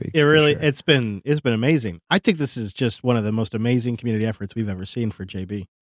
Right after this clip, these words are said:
Speaker 1: I think, uh, Chase did some amazing stuff, too, around design work, uh,
Speaker 2: Mm.
Speaker 1: fixing some, like, layout issues and things like that. Also wanna give a huge shout out to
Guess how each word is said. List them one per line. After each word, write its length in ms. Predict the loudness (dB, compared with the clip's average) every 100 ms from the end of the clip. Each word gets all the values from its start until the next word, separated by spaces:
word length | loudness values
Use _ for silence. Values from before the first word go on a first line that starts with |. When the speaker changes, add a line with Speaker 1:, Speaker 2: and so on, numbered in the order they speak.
| _
Speaker 1:
I 60 | 0
think, 260 | 2 4
uh, 540 | 4 4 2 0 -2 -6
Chase 260 | -2 -2 0
did 160 | 0 0
some 160 | 2
amazing 380 | 2 2 0 -2
stuff, 240 | -2 -2 0
too, 120 | 0
around 240 | 2 2
design 400 | 0 0 0 0 0
work, 320 | -2 -4 -6
uh, 60 | 0
Speaker 2:
Mm. 340 | 2 2 2
Speaker 1:
fixing 340 | 0 0 0
some, 420 | 2 2 2 2 0
like, 200 | 0 0
layout 180 | 0 0
issues 400 | -2 -2 -2 -2
and 100 | -4
things 180 | -4
like 80 | -2
that. 240 | 0 0 -2 _ _
Also 200 | -2 2
wanna 160 | 4 6
give 180 | 4 2
a 60 |
huge 280 | 2 2 0
shout 280 | -2 2 4
out 220 | 4 2 -2
to 360 | 0 0 0